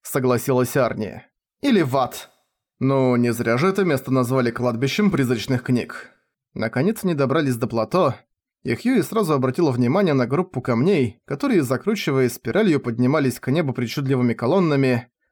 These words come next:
точно плод фантазии безумного архитектора или навеки застывшие щупальца неизвестного науке гиганта.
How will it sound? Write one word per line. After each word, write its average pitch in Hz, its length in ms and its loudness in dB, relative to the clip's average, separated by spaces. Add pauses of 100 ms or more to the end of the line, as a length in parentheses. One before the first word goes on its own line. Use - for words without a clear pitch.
точно 214 320 -2
плод 185 220 0
фантазии 135 540 0
безумного 127 520 0
архитектора 131 880 -2 (260)
или 247 180 -2
навеки 156 360 0
застывшие 120 640 -2
щупальца 143 520 -2
неизвестного 131 640 0
науке 131 340 0
гиганта. 120 640 -2